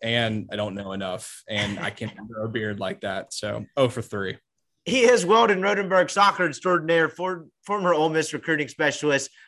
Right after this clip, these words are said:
Speaker 2: uh, podcast ace. He earned every penny of his paycheck today because the, the making of this podcast took almost three hours of real time. I
Speaker 1: Yeah.
Speaker 2: appreciate the time, dude.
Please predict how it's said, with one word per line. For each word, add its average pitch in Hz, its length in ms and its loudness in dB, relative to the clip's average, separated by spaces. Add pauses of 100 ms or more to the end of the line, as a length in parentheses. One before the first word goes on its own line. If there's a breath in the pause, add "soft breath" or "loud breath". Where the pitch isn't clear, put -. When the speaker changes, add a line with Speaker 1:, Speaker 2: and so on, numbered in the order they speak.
(140 soft breath)
Speaker 2:
uh, 127 320 6
podcast 170 640 2
ace. 147 340 -2 (280 soft breath)
He 170 100 4
earned 196 200 4
every 220 320 4
penny 220 320 2
of 165 80 2
his 147 100 -4
paycheck 180 480 0
today 160 320 2
because 135 320 -4
the, 147 180 0
the 131 140 -8
making 208 400 0
of 170 140 -2
this 131 100 -12
podcast 170 560 2
took 151 220 -8
almost 160 500 2
three 151 220 0
hours 135 360 4
of 113 120 -12
real 135 200 0
time. 107 440 -4 (280)
I 151 220 6
Speaker 1:
Yeah. 156 80 0
Speaker 2:
appreciate 190 480 0
the 175 80 -10
time, 165 360 2
dude. 156 240 -2